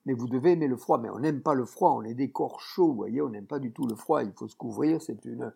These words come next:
bref, mais quand on va là-bas, on sait qu'il faut s'équiper en, <clears throat> en conséquence. Et donc, je demande à Théodore Monod, «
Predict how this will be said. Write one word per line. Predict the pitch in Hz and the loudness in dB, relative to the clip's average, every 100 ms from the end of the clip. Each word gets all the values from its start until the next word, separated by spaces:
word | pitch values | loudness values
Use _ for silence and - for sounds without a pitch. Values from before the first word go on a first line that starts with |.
| _ _ _ | _ _ _
bref, | - 139 131 - - | -6 -2 -2 -6 -14
mais | 123 120 - _ _ - | -10 -10 -12 _ _ -8
quand | 127 120 | -6 -6
on | 117 | -2
va | 117 | 0
là-bas, | 113 139 | 2 2
on | 147 117 | 0 -4
sait | - 139 | -4 -4
qu'il | - | -4
faut | - 123 | -10 -10
s'équiper | - 117 113 156 131 | -12 -14 -12 -8 -8
en, | 117 _ _ _ - | -8 _ _ _ -6
<clears throat> | |
en | 156 139 117 | -4 -2 -2
conséquence. | 131 117 127 175 156 - - - _ - | -4 -4 0 0 0 -6 -20 -20 _ 0
Et | 143 | 4
donc, | 147 208 | 6 6
je | 139 | 4
demande | 131 151 185 | 2 2 2
à | 135 | 2
Théodore | - 160 143 139 | 2 2 4 0
Monod, « | 127 127 156 196 | 0 0 2 0